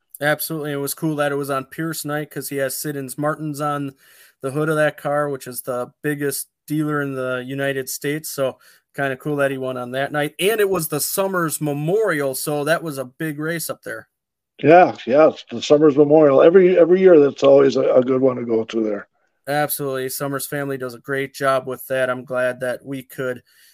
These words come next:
Speaker 1: um, we take a week every year to, you know, remember and, and think of,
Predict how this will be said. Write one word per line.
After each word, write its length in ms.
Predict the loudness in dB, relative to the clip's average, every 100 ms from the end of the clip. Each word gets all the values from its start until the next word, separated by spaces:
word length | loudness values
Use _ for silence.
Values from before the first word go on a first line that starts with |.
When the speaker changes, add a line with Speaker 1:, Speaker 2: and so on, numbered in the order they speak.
| _ _
Speaker 1:
um, 560 | -6 -4 -2 -4 -6 -12 _ -6
we 120 | -4
take 280 | -4 -6 -4
a 60 |
week 280 | -4 -4 -4
every 300 | -4 -2 -4
year 360 | -2 -2 -4 -8 -8
to, 440 | -4 -4 -4 -6 _ _ _
you 140 | -12 -8
know, 160 | -6
remember 720 | -4 -4 -2 -2 -2 -2 -2
and, 260 | -4 -8 -12
and 200 | -12 -12
think 320 | -8 -6 -4
of, 480 | -2 -2 -2 -8 -16